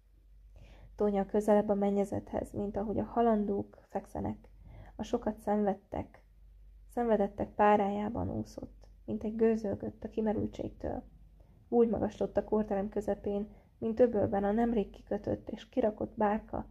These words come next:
amely átkelt a halál tengerén az élet kontinensére, a nem tudni honnan ideköltöző új lelkekkel.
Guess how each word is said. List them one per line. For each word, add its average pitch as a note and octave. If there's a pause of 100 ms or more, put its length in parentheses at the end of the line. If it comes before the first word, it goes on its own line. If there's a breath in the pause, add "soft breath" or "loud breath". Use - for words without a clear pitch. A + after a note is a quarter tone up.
(340 soft breath)
amely B3+
átkelt A#3+
a A3
halál G3
tengerén G3
az G#3+
élet G#3
kontinensére, G3+ (340 loud breath)
a G#3
nem A3
tudni G3+
honnan G3
ideköltöző G#3
új A3+
lelkekkel. -